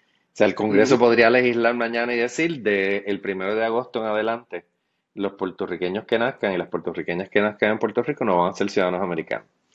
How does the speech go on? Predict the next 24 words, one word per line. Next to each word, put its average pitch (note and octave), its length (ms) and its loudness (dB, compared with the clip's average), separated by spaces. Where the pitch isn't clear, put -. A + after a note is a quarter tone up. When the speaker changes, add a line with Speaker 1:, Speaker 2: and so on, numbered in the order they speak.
Speaker 1:
Hay A#2+ 220 6
personas C3+ 420 0
que D#3 80 -4
dicen E3 220 -4
que A#2+ 80 -2
eso A2 120 -6
es B2 80 -6
imposible D3+ 640 -4
porque A2+ 260 -6
de G2 60 0
acuerdo G2 540 -4
al A#2 160 -4
derecho A#2 320 -4
internacional A2 920 -6
humanitario, A#2+ 640 0
si A#2+ 100 -6
tú G#2 120 -4
tienes A2 300 -4
una A#2+ 220 -4
ciudadanía C3 580 0
y B2+ 60 -2
tienes G#2+ 280 -2
un C3+ 200 -2
hijo, D#3+ 580 -2